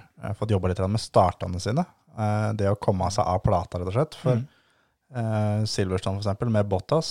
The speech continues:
Speaker 1: så har han dårlig start der hver gang. Eh, Hamilton hadde en bra start, eh, gjennom helga.
Speaker 2: Mm.
Speaker 1: Og Bottas er på en måte ute av den der fighten i front på grunn av startene sine.
Speaker 2: Ja.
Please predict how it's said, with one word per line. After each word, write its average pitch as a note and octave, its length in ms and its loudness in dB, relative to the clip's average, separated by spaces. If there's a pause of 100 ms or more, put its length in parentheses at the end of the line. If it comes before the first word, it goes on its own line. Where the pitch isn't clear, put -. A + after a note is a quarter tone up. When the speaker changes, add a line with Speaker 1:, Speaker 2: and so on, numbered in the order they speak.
(100)
Speaker 1:
så C3 320 2 (200)
har - 280 4
han G#2+ 320 -2 (120)
dårlig F#2+ 300 0
start F2+ 220 2
der F#2+ 280 2
hver F#2 240 0
gang. E3+ 260 0 (140)
Eh, A2+ 120 -2
Hamilton G2+ 380 -2
hadde G#2 720 2 (260)
en G2+ 260 0
bra G2 180 4
start, - 460 2 (540)
eh, G2+ 260 0
gjennom G2 260 0
helga. A#2 280 2 (440)
Speaker 2:
Mm. B2+ 280 -8 (180)
Speaker 1:
Og A2+ 560 4 (340)
Bottas A2+ 720 -2 (440)
er G#2+ 100 0
på - 80 -12
en B2 60 -4
måte G#2 240 -2 (120)
ute G2+ 320 -4
av G#2+ 200 6
den F#2+ 160 2
der G2 120 2
fighten G2 640 -4
i G#2 60 -8
front - 480 -2 (120)
på G#2+ 200 -2
grunn F#2+ 500 -2 (100)
av G2 320 0 (120)
startene F#2 400 0
sine. A2+ 240 -2 (120)
Speaker 2:
Ja. A#2 120 -4